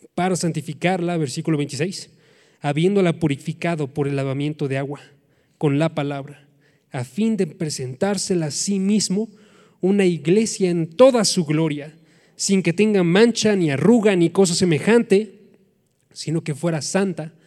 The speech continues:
e inmaculada". En otras palabras, la responsabilidad de un hombre,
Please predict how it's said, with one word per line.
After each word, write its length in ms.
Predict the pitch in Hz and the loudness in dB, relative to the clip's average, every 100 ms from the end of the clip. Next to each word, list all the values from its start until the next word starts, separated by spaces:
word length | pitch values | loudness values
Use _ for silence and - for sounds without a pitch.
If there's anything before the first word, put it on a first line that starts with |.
| _ _ _ _ | _ _ _ _
e 100 | 139 | -6
inmaculada". 680 | 139 135 135 135 127 123 - _ _ _ _ _ _ _ _ _ _ _ _ _ _ _ _ | -4 -4 -6 -6 -6 -8 -16 _ _ _ _ _ _ _ _ _ _ _ _ _ _ _ _
En 200 | - 127 | -12 -6
otras 340 | 156 170 185 - | -6 -4 -8 -10
palabras, 800 | - 131 135 208 247 - - - - _ _ _ _ _ _ | -10 -6 -4 -4 -6 -12 -18 -18 -20 _ _ _ _ _ _
la 220 | - 135 123 | -6 -4 -2
responsabilidad 1120 | 151 185 - 185 180 156 135 131 127 139 131 - - _ _ | -4 -6 -4 -4 -4 -4 -8 -8 -8 -10 -12 -16 -20 _ _
de 160 | 139 135 | -6 -4
un 180 | 147 | -2
hombre, 380 | 151 151 160 - | -4 -4 -8 -16